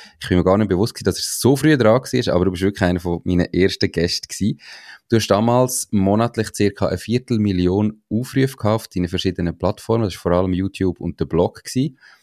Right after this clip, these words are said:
Du hast sechzig bis achtzig Stunden gearbeitet pro Woche.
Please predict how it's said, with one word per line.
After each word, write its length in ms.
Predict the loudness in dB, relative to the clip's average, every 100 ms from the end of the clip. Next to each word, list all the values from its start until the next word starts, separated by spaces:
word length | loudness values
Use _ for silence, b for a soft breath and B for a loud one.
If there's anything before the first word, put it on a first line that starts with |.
| b -4
Du 80 |
hast 160 | -2 0
sechzig 400 | -2 -2 -10 -10
bis 120 | -6
achtzig 380 | -4 -6 -12 -10
Stunden 380 | -6 -4 -4 -6
gearbeitet 520 | -2 -2 0 -6 -2
pro 200 | 0 2
Woche. 480 | 2 0 0 0